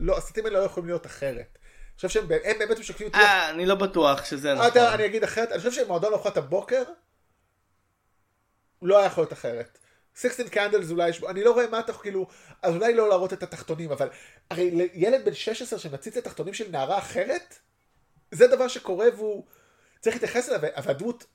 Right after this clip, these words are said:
Speaker 1: עוברת
Speaker 2: כן,
Speaker 1: שינוי.
Speaker 2: השאלה היא איך אתה מציג אותו,
Speaker 1: אה,
Speaker 2: אבל,
Speaker 1: הוא,
Speaker 2: אה,
Speaker 1: אני לא חושב
Speaker 2: כן,
Speaker 1: שהוא,
Speaker 2: אני,
Speaker 1: הוא מוצג כדמות
Speaker 2: אני
Speaker 1: אומללה.
Speaker 2: חושב שאת, אתה צודק שאת שש עשרה, את, אה, גם את סיקסטין קנדלס וגם את פריטי אין פינק,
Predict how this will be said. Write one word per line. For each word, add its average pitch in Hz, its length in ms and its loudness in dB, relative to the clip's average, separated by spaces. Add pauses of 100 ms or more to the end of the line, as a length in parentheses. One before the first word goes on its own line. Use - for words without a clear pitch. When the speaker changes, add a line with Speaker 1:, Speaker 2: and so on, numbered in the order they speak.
Speaker 1:
עוברת 170 320 2
Speaker 2:
כן, 175 140 8
Speaker 1:
שינוי. 143 180 2
Speaker 2:
השאלה 165 200 6
היא 180 180 8
איך 190 200 4
אתה 190 160 0
מציג 175 360 -4
אותו, 131 340 -8
Speaker 1:
אה, 175 80 6
Speaker 2:
אבל, 196 160 2
Speaker 1:
הוא, 147 120 -2
Speaker 2:
אה, 147 140 0
Speaker 1:
אני 170 100 8
לא 202 60 8
חושב 214 120 0
Speaker 2:
כן, 185 100 6
Speaker 1:
שהוא, 170 180 -2
Speaker 2:
אני, 170 120 -2
Speaker 1:
הוא 214 160 0
מוצג 247 220 2
כדמות 240 220 -2
Speaker 2:
אני 180 140 0
Speaker 1:
אומללה. 226 260 6
Speaker 2:
חושב 254 120 8
שאת, 185 280 0 (520)
אתה 170 140 -4
צודק 185 360 0
שאת 185 720 0
שש 180 240 -2
עשרה, 151 240 -10 (100)
את, - 240 -12
אה, 131 400 0 (180)
גם 175 180 2
את 190 80 -8
סיקסטין 175 340 -12
קנדלס 147 440 -4
וגם 139 240 -4
את 143 60 -18
פריטי 147 220 -10
אין 131 80 -10
פינק, 143 280 -12